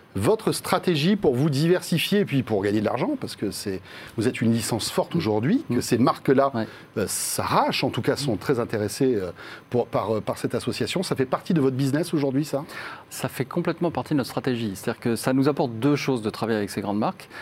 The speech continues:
Speaker 2: Ça nous amène, euh, des revenus, évidemment, puisque, euh, nous fournissons nos technologies
Speaker 1: Mm.
Speaker 2: sous forme de royalty. <clears throat> Et puis surtout, ça nous amène une net-, une notoriété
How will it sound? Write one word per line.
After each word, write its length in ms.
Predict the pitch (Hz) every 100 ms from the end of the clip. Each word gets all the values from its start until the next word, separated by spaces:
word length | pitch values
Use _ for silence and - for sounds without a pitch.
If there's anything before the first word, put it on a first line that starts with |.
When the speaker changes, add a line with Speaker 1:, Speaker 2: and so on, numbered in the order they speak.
| -
Speaker 2:
Ça 180 | - -
nous 220 | 117 123
amène, 440 | 123 123 123 123 113
euh, 260 | 107 101
des 120 | 101 113
revenus, 300 | 98 113 208 - -
évidemment, 300 | 95 92 143
puisque, 280 | - - 107
euh, 300 | 101 98 101
nous 240 | 101 101
fournissons 400 | - 110 104 117
nos 160 | 104 101
technologies 560 | 117 104 107 107 107
Speaker 1:
Mm. 20 | 107
Speaker 2:
sous 360 | - 110 104
forme 420 | 92 - 107 98 101
de 60 |
royalty. 500 | 92 104 104 98 190 -
<clears throat> 480 | 208 185 160 110 -
Et 100 | 139
puis 200 | - 226
surtout, 480 | - 208 - 156 214
ça 160 | -
nous 180 | 131 123
amène 300 | 131 143 175
une 220 | 127 123
net-, 180 | 135 151 151
une 260 | 131 120
notoriété 1000 | 120 147 175 165 135 131 131 - 196 220